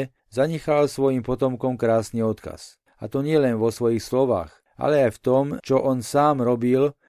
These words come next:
ako on sám prežíval svoj život, v čom on sám videl hodnoty života a v čom ich naopak nevidel. Jeho deti budú určite na tento jeho odkaz spomínať a budú si ho pamätať počas celého svojho života, dlho, dlho po jeho smrti.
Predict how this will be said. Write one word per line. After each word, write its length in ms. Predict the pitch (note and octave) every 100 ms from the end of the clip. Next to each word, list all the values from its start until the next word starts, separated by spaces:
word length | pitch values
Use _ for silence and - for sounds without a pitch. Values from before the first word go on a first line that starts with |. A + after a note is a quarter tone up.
| _
ako 400 | - G2 A2 A2+
on 20 | G#2
sám 320 | B2 B2+ A#2
prežíval 560 | A#2 A2+ B2 A#2+ A#2+ A2+
svoj 240 | A2 F#2+
život, 480 | F2+ B2 C#3+ C#3+ _ _
v 40 | _
čom 240 | - C#3
on 160 | C3+ A#2
sám 320 | - C3+ C#3
videl 320 | C3 A#2+ G#2+
hodnoty 400 | A2 B2 C#3 C#3
života 560 | B2 C#3 C#3 - C#3 C#3 _ _
a 80 | A2
v 80 | -
čom 240 | D3 D#3+
ich 160 | D3+ A#2+
naopak 480 | A#2+ B2 B2 B2+ A#2+
nevidel. 480 | C3+ A#2 E2 D2 _ _ _ B2+
Jeho 240 | C#3 C3+
deti 240 | D#3 D#3+
budú 320 | E3 D3+ C3+ C#3
určite 560 | C3+ D3+ D3 D3 -
na 160 | B2+ A#2+
tento 240 | C3+ C#3+
jeho 160 | C3+ A#2+
odkaz 480 | B2 - C3 A2+ -
spomínať 640 | C#3 C#3+ A2+ D#2 - _ _
a 120 | G2
budú 160 | A2 B2
si 160 | A2+ B2
ho 80 |
pamätať 480 | A2 B2 C3 B2 A#2
počas 400 | - B2 A#2+ G#2+
celého 260 | C#3+ D3+ D3
svojho 240 | - C3+ B2
života, 560 | G#2+ A#2 A2 G#2 F#2 - - _ -
dlho, 320 | A2 D#3 C3+ A2
dlho 400 | A2+ A#2+ A#2+ A2+
po 160 | A2
jeho 240 | A2 G#2+ G#2
smrti. 480 | G#2+ G#2 - -